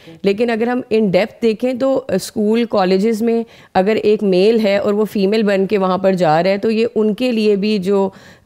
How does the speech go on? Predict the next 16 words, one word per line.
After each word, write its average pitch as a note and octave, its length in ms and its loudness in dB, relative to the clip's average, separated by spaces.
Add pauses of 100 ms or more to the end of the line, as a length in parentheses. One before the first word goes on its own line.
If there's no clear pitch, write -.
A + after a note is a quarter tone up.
(140)
पर्दे F#3+ 320 2
का G#3 280 0
जो F#3 380 0 (120)
वो F3+ 160 0
होगा, F3+ 360 2
उसको G3 280 -2
भी, G#3 240 0
अ, F#3+ 160 -2
ख़राब F3 420 0
किया F#3 200 2
जाएगा। F3+ 480 0 (320)
और G#3+ 140 0
आहिस्ता F#3+ 340 2
आहिस्ता A3+ 240 0
ये A3+ 140 2
चीज़ें A3 480 -2